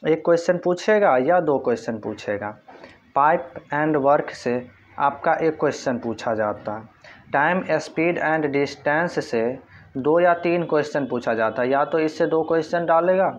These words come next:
या तीन क्वेश्चन डालेगा। बोट and स्ट्रीम से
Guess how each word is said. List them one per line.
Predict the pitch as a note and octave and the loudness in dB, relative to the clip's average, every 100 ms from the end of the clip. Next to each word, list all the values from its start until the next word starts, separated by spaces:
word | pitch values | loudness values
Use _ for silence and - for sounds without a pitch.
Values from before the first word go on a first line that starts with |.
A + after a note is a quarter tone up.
| - _ - _ | -12 _ -20 _
या | G3 F#3 | -2 0
तीन | F3 C#3 | 0 -2
क्वेश्चन | A#2 A2+ - A2+ G#2+ | -2 -4 -4 -6 -2
डालेगा। | G2+ G2+ G2+ G#2 - _ _ _ _ - | -2 -2 -6 -10 -16 _ _ _ _ -8
बोट | B2 D3 E3+ F3+ | 0 4 4 2
and | D3+ D3+ D3+ C#3+ | 0 0 0 0
स्ट्रीम | C#3 - D3 E3 E3 | -2 -2 -2 0 -2
से | - C3 | -4 -4